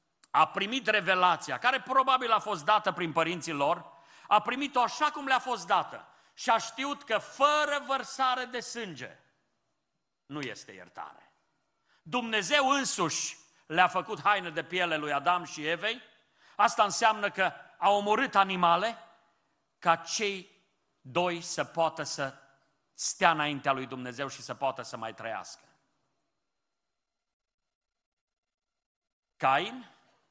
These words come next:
a auzit și el probabil aceeași istorie, dar nu și-a asimilat-o. A zis, probabil și-o fi zis, cum zic unii: "Ah, astea sunt povești de-a lui tata, povești de-a lui mama și așa mai departe."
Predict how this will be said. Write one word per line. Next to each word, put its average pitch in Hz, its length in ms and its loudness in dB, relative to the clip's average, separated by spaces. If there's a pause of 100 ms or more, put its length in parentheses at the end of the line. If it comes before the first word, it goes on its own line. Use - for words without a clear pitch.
a 160 100 -2
auzit 226 360 -2
și 285 220 -10
el 233 140 -6
probabil 185 500 -6
aceeași 180 400 -8
istorie, 104 480 -14 (1500)
dar 156 220 0
nu 175 140 -8
și-a 139 200 -4
asimilat-o. 98 760 -8
A 311 60 -12
zis, 262 280 -18
probabil 202 440 -6
și-o 170 160 -12
fi 160 120 -14
zis, 160 200 -16
cum 147 160 -14
zic 135 220 -14
unii: 113 280 -14 (140)
"Ah, 156 200 -6 (140)
astea - 260 -12
sunt 131 240 -16
povești 110 320 -10
de-a 101 80 -4
lui 95 200 -10
tata, 131 540 -8 (220)
povești 113 360 -6
de-a 104 100 -2
lui 98 120 -4
mama 131 580 -4 (120)
și - 120 -18
așa 123 160 -8
mai 107 180 -10
departe." - 500 -18